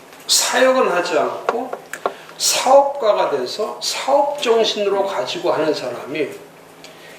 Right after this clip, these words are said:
이 미니스트리에 대한 스피릿이 있어야 되는데, 사역에 대한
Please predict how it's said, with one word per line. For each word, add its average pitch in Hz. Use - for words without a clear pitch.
이 156
미니스트리에 196
대한 196
스피릿이 277
있어야 170
되는데, 127
사역에 262
대한 196